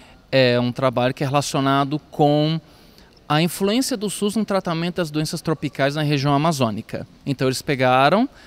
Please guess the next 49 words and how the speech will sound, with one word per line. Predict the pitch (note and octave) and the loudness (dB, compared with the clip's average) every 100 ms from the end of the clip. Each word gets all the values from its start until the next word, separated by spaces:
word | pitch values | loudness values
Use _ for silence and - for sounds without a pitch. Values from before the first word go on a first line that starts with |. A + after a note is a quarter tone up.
| - | -12
a | - B2+ | -4 -2
questão | C3 - C3+ | -2 -2 -2
das | C3 B2 | 0 -2
doenças | C3 C3 | -4 -2
tropicais | - B2 B2+ C3 C3+ - | -4 -2 0 0 -2 -4
antes | D3+ F3 A#3+ D4 G3+ | -2 0 0 -2 -4
da | D#3+ | -2
implementação | C#3+ C#3 B2+ B2 B2+ B2 | 0 0 0 0 -2 -2
do | A#2+ | -2
sus | A#2+ C#3 C3+ | -2 -4 -4
e | D3+ | -2
depois | F#3+ - G3 A3 | -4 -2 -2 0
e | G#3+ | -2
viu | A3 | -6
como | - A3 A3+ | -4 -4 -4
é | B3+ | -6
que | B3 | -8
o | |
sus | - A3+ G#3+ | -8 -6 -6
afetou | - G3+ - G3 | -4 -8 -4 -4
o | G#3 | -4
tratamento | - E3+ F3 D#3+ D#3 - | -4 -6 -4 -6 -6 -8
delas, | B2 D3+ E3+ E3 E3 - - | -4 -2 0 -2 -4 -8 -6
como | F#3 F#3 E3+ | -4 -2 -4
é | |
que | D#3+ - D3+ C3+ - - - - | -6 -2 0 0 -4 -20 -20 -8
ele | - D3 D#3 | 0 2 2
influenciou, | D3+ - D3+ C#3+ - D3 C#3 D#3+ E3 D#3 - | -2 -4 -4 -4 -4 0 2 4 2 0 -8
se | - - D3+ | -12 -2 2
houve | D#3 E3 C#3+ | 2 -2 -4
ou | C#3 | -4
não | C3+ C#3+ C#3+ C3+ - - - | -2 -2 -2 -4 -8 -18 -4
uma | C3+ C3 B2 A#2+ A#2+ A#2+ | 0 2 2 0 -2 -2
diminuição | B2+ C#3 C3+ - C3+ | -2 -2 -2 -2 -4
no | C3+ | -2
número | C3 C3+ B2 | 0 0 -2
de | B2+ | -4
mortes, | A#2+ C#3 F3+ F#3 F3 - E3 E3 D#3+ | -4 -2 0 -2 -2 -4 -6 -4 -4
a | D#3 | -4
questão | - C#3+ C#3+ | -4 -6 -4
de | C3 | -2
ocorrência | C#3 C#3+ C3 C3 B2 | 0 0 0 0 -6
de | A2+ | -12
casos, | - E3+ F#3 F#3 E3+ D3+ C#3 C#3+ C3+ B2 | -6 -4 -2 -2 -4 -4 -6 -6 -6 -6
tratamentos, | C3+ C3 A#2+ A#2+ E3+ F3 D3+ C#3 | -8 -8 -6 -4 -4 -4 -6 -8
sequelas | - - D3 C#3 C#3 | -8 -6 -2 -2 -2
e | C#3+ | -6
tudo | D3+ D3+ | -6 -6
mais. | A#2 - - | -8 -12 -16